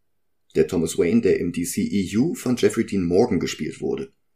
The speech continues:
Was vielen die Hoffnung gegeben hatte, dass er hier auch als Batman auftauchen könnte. Neben Ben Affleck. So ein Batman ist auch in diesem Film, allerdings ist es nicht Jeffrey Dean Morgan, sondern Michael Keaton aus Batman neunundachtzig.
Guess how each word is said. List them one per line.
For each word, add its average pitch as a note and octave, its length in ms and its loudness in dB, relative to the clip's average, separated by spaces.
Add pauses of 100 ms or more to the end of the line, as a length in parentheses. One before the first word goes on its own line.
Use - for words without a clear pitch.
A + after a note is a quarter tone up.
(280)
Was G2+ 180 0
vielen C3+ 260 4
die A#2+ 120 2
Hoffnung B2 260 0
gegeben G2+ 380 2
hatte, - 320 0 (340)
dass - 220 -4
er G2 120 8
hier A2 380 4
auch G2+ 200 6
als F#2+ 140 -4
Batman - 280 0
auftauchen - 420 -2
könnte. - 380 -6 (380)
Neben G2 600 4 (100)
Ben D#2 160 0
Affleck. - 540 -10 (880)
So G#2+ 340 2
ein C3 220 0
Batman A#2+ 600 4 (240)
ist B2 220 4
auch A#2+ 120 4
in B2 80 2
diesem C#3+ 220 -2
Film, D3+ 400 -4
allerdings A2 380 0
ist - 200 -4
es G2+ 200 0
nicht - 460 0
Jeffrey G#2+ 240 2
Dean G2+ 160 0
Morgan, F#2+ 460 0 (640)
sondern F2+ 320 -2
Michael F#2 240 -2
Keaton A2 320 0
aus - 160 -4
Batman F#2 280 0
neunundachtzig. F2+ 720 -4